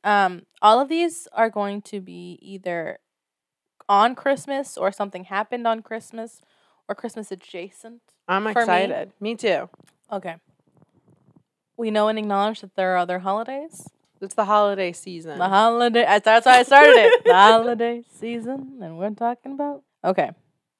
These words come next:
Speaker 1: This is called four A M Christmas Morning.
Speaker 2: Oh my God, I saved this one.
Speaker 1: Okay, do you not?
Speaker 2: No, please, please.
Speaker 1: Okay.
Speaker 2: I, I got a lot.
Speaker 1: Well, then you already read it. No, you didn't.
Speaker 2: Maybe.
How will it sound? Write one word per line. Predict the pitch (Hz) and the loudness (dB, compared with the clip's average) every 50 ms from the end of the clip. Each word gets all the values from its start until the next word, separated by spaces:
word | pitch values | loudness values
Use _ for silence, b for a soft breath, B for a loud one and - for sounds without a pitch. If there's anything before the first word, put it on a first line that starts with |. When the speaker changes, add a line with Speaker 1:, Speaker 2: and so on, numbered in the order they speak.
| _ _ _ _ _ _ _ _ _ _ _ _ _ _ _ _ - | _ _ _ _ _ _ _ _ _ _ _ _ _ _ _ _ -8
Speaker 1:
This | 214 - 285 | -8 -6 -8
is | 262 - | -10 -6
called | - 226 202 196 190 | -2 -2 -2 -2 -2
four | - _ - 269 285 294 | -6 _ -2 0 0 2
A | 285 277 269 254 | 2 0 0 0
M | 233 226 226 | 0 0 -2
Christmas | 214 - - 208 196 - - 180 180 - | -4 -6 -6 -6 -6 -6 -10 -12 -12 -12
Morning. | 190 165 151 139 139 139 - - _ _ _ _ _ _ _ _ _ _ _ _ - | -12 -10 -10 -10 -12 -14 -16 -20 _ _ _ _ _ _ _ _ _ _ _ _ -4
Speaker 2:
Oh | 214 240 | -2 0
my | 240 247 240 | 2 2 2
God, | 220 247 247 247 254 226 | 4 4 6 6 6 6
I | 190 190 | 4 2
saved | 185 - 220 214 220 - _ | -2 -6 -8 -8 -10 -10 _
this | - 180 - _ - | -20 -20 -18 _ -10
one. | 165 165 156 160 165 175 _ - | -10 -10 -8 -10 -14 0 _ 10
Speaker 1:
Okay, | 262 294 294 285 285 247 226 | 12 12 12 10 6 0 0
do | 226 226 | 0 -2
you | 240 | -2
not? | 240 233 226 - - _ _ _ _ _ _ | 0 0 0 0 -4 _ _ _ _ _ _
Speaker 2:
No, | 196 233 254 262 220 | 8 12 12 12 12
please, | - - - 254 277 320 302 226 170 147 - - | 10 4 -2 0 0 0 -2 -4 -6 -12 -8 -4
please. | 208 214 233 214 | -2 -2 0 0
Speaker 1:
Okay. | 175 151 | -2 -2
Speaker 2:
I, | - 175 202 185 _ _ - | -2 -4 -6 -6 _ _ -18
I | 165 | -16
got | 175 143 127 - | -14 -12 -12 -12
a | - | -12
lot. | - - - - - _ _ _ _ _ _ _ _ _ _ _ | -12 -12 -12 -12 -14 _ _ _ _ _ _ _ _ _ _ _
Speaker 1:
Well, | 247 277 285 | 0 2 2
then | 294 294 277 | 2 2 0
you | 277 | 0
already | 277 262 240 | -2 -2 0
read | 233 262 240 196 | 0 -2 -2 -2
it. | - - - _ _ _ _ _ _ _ _ _ _ | -4 -8 -14 _ _ _ _ _ _ _ _ _ _
No, | - 185 | -12 -12
you | 175 - | -10 -10
didn't. | 104 120 117 208 _ _ _ _ _ _ _ _ | -10 -12 -14 -14 _ _ _ _ _ _ _ _
Speaker 2:
Maybe. | 220 285 403 453 311 208 175 180 185 | -4 -2 0 0 0 -2 -4 -6 -8